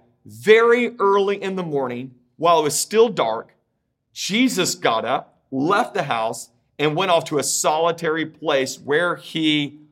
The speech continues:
prayed. Very early. The Bible says this, this is a habit that Jesus had. He made it a point to start his day in communion with God the Father.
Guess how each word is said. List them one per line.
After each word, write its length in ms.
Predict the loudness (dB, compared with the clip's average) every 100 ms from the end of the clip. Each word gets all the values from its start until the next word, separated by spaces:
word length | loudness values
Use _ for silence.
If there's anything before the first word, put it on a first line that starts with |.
| _ _ _
prayed. 520 | -6 2 4 4 -4 -16 _
Very 300 | 4 4 6
early. 300 | 4 4 2 -6 _
The 100 | -2
Bible 380 | 4 4 4 0
says 280 | 2 2 0
this, 140 | -4 -14 _
this 160 | -4 -2
is 180 | -2 -4 -6
a 80 | -6
habit 600 | -4 2 4 4 0 -4
that 140 | -6
Jesus 540 | -4 -6 -4 -6 -6 -10 _ _
had. 400 | -4 0 0 -2 _ _ _
He 140 | -6 -4
made 320 | 2 2 4
it 60 | 2
a 60 |
point 440 | -2 -4 -4 -4 -8 _ _
to 120 | -4
start 600 | -2 -2 -2 4 4 4
his 200 | 0 -6
day 380 | -2 0 0 -4 _ _
in 160 | -6 -6
communion 680 | -4 -6 -2 -2 -2 -4 -4
with 180 | -6 -2
God 260 | 0 0
the 60 | -2
Father. 480 | -2 0 0 -2